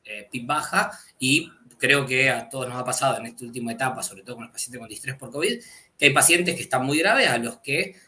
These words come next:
si uno intenta subirle la pip, no solo que no les empeora la oxigenación, sino que se la, no solo que no les mejora, sino que se las empeora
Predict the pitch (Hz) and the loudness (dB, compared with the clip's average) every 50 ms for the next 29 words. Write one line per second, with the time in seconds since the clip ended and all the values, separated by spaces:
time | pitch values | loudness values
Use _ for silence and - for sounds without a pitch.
0 | _ - - - 139 139 139 139 135 135 127 127 127 - 131 131 135 135 165 147 | _ -6 -4 -2 -2 0 0 2 2 2 2 0 -2 -4 -2 -2 0 2 2 2
1 | 127 117 117 113 - - 123 123 160 160 139 123 151 190 202 185 143 156 165 - | 2 2 -2 -2 -2 -2 -2 0 0 2 2 2 2 0 0 0 2 4 4 4
2 | 214 220 202 147 135 127 143 160 160 143 127 117 117 120 143 156 147 123 117 - | 6 4 4 2 2 0 0 0 0 0 -2 -2 -2 0 0 0 0 -2 -4 -8
3 | - 110 - 113 - - 202 - - - 143 139 120 - 110 104 101 98 - - | -10 -10 -10 -8 -8 -6 -6 -4 -6 -6 -6 -4 -4 -6 -4 -6 -8 -8 -10 -14
4 | _ _ - - 110 - - 117 127 131 156 165 147 135 143 143 131 123 123 - | _ _ -20 -20 -20 -14 -10 -8 -6 -4 -4 -4 -2 -2 -2 -2 -2 -4 -6 -4
5 | - 175 175 214 226 226 - - - - - - - - 175 202 233 - - - | 0 4 6 6 6 4 2 -6 -14 -12 -8 -4 -2 0 0 4 4 4 4 2
6 | 120 113 120 113 - - 131 165 262 - 131 110 - - | 0 -4 -4 -4 -2 0 2 4 4 4 2 0 -2 -8